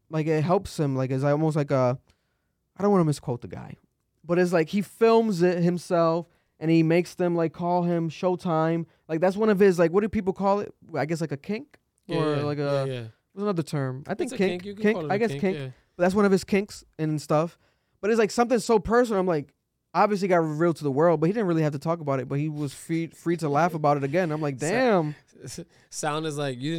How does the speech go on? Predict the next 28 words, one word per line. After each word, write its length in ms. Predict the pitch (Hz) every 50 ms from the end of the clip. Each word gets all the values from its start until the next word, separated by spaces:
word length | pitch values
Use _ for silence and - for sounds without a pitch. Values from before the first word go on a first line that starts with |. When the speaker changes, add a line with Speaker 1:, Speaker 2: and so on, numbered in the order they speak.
| 156 131
Speaker 2:
you 200 | 127 131 123 123
just 180 | 123 131 120
didn't 160 | 131 123 113
have 80 | 120 107
to 60 | 107 101
tell 160 | - 110 95
us 100 | 87 78
that." 160 | - 65 - - - -
Speaker 1:
Yeah, 180 | 240 302 339 311
bro. 200 | 196 170 170 165
Like, 140 | 170 170 170
you 60 | -
didn't 180 | - 311 381 330
have 120 | 233 190 165
to 60 | 165
Speaker 2:
<laughs> 120 | - -
Speaker 1:
say, 100 | 175 170
like, 260 | 156 151 143 139 - -
why 340 | 143 156 151 151 156 165 160
you 120 | 160 160
call 260 | 143 - 165 156 156 156
yourself 300 | 151 143 - 151 147 143
Showtime, 520 | - 160 170 165 - 196 208 226 254 233
but 100 | 175 151
I 40 | 151
guess, 340 | 143 160 160 156 - - - _ _ _ _ _ _ _ _ _ _ _ _ _ _ _ _
fuck 200 | 131 185 - 135
it. 120 | 113